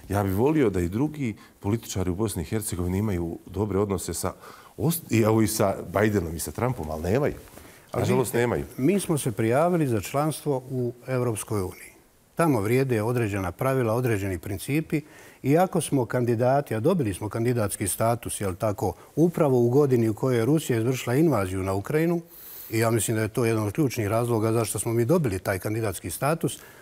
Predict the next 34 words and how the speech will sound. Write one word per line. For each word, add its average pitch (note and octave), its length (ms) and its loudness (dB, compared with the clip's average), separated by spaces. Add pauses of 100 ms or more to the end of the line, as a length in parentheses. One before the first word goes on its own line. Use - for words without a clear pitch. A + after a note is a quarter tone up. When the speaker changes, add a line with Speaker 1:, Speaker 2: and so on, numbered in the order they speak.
Speaker 2:
a - 100 -2
mogli E3 280 4
bismo C3 280 0
i A#2+ 80 2
kolega C#3+ 400 2
i C#3+ 80 4
ja, C#3 140 4
jer B2 180 2
je B2+ 80 4
naš F3 260 2
taj A#2+ 180 2
sastav B2+ 460 0
u A2+ 40 0
prethodnom, A2 580 -2 (500)
ovaj, A2 500 0
sazivu A2+ 680 0 (100)
na B2 260 -2
čelu B2+ 360 -2
Vijeća C3 360 0
ministara, A2 460 -2
na G#2+ 120 -4
čelu B2 240 -2
sa, A2 380 0
a, A2+ 160 0
Zoranom A2+ 400 -2
Tegeltijom, C#3 600 0
bio D3 200 4
u B2+ 80 4
tom C#3 200 2
mandatu, C#3 380 0
pa D#3 100 -2
bismo C#3 200 -4
mogli D#3 240 -2
kazati, D#3 480 0